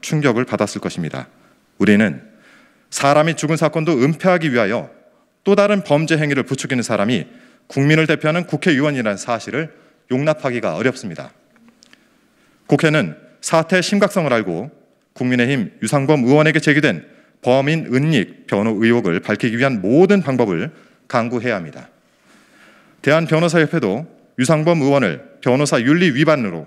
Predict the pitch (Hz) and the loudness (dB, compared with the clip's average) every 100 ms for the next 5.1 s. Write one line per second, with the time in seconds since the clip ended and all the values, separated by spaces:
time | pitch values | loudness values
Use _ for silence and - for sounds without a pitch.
0 | - - - - 170 - - 143 131 92 | -10 -8 -6 -2 -2 -2 -4 0 0 -2
1 | 80 71 - _ _ _ _ _ _ _ | -8 -14 -18 _ _ _ _ _ _ _
2 | _ _ - 127 139 127 170 110 71 - | _ _ -4 0 2 2 2 0 -4 -18
3 | _ _ _ - 139 180 180 180 147 143 | _ _ _ 0 2 2 2 2 2 0
4 | 95 143 - - 135 135 120 107 104 101 | 0 -4 -10 -6 0 0 2 0 0 -2
5 | 73 | -6